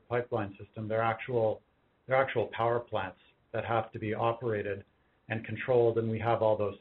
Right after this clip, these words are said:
skills and abilities. So, yeah, I think there could be opportunities, uh, for third party, um, and some of those could be, uh,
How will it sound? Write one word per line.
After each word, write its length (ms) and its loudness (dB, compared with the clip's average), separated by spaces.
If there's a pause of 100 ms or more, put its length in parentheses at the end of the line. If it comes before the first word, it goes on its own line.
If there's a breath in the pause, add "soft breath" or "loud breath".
skills 360 0
and 100 -8
abilities. 480 -2 (100)
So, 300 0 (880 soft breath)
yeah, 180 10
I 140 2
think 260 -2
there 120 4
could 220 0
be 120 4
opportunities, 800 0 (200)
uh, 240 0
for 180 -4
third 320 0
party, 600 -2
um, 480 -2
and 200 -6
some 140 2
of 60 4
those 200 2 (100)
could 180 -2
be, 440 -2 (400)
uh, 140 2